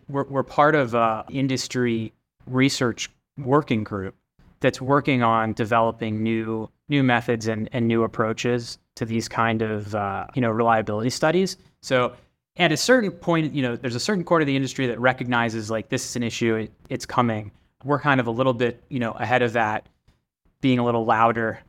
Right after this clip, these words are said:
about, "Hey, we've got a, a viable solution now. Let us start showing you the difference between using a climate change aware, really broad set of,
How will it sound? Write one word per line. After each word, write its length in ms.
about, 500
"Hey, 420
we've 220
got 240
a, 240
a 80
viable 400
solution 560
now. 540
Let 180
us 100
start 240
showing 400
you 400
the 80
difference 460
between 420
using 480
a 80
climate 340
change 300
aware, 560
really 280
broad 580
set 460
of, 540